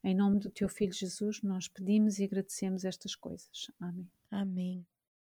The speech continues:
Speaker 2: Bom, gente, eu não tenho nem o que falar depois dessa conversa aqui com a Ana Ruth. Como eu falei no começo do episódio ali,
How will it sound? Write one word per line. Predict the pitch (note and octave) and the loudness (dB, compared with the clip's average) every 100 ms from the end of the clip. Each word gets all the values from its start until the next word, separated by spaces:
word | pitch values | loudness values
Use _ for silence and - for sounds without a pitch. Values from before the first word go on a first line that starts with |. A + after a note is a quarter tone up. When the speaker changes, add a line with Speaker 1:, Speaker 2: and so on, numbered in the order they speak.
| _ - - | _ 4 12
Speaker 2:
Bom, | A3+ G#3 | 12 12
gente, | G#3+ G3+ | 12 12
eu | G#3+ | 12
não | G#3 | 12
tenho | A3 G#3+ | 12 12
nem | G#3+ A3+ | 12 12
o | |
que | - | 12
falar | - B3 F#3+ | 12 12 12
depois | F#3 G3 F3+ E3+ F3+ - - - _ - | 12 12 12 12 12 10 4 0 _ 8
dessa | F#3 F3+ - F3+ E3+ E3 E3 E3 | 12 12 12 12 12 12 12 10
conversa | - G3+ E3+ E3+ F3 F3 | 12 12 12 12 12 12
aqui | F#3 | 12
com | - | 12
a | F3+ | 12
Ana | F3 F3 | 12 12
Ruth. | F3+ E3+ F#3 - F#3+ - - - | 12 12 12 10 10 6 -8 12
Como | G#3 G3+ | 12 12
eu | |
falei | G3 G3 F#3 | 12 12 12
no | F#3+ | 12
começo | F#3 F#3 - | 12 12 12
do | F#3+ | 12
episódio | - F3 F#3 G3 G3 F#3 | 12 12 12 12 12 12
ali, | F3 G3 G#3+ | 12 12 12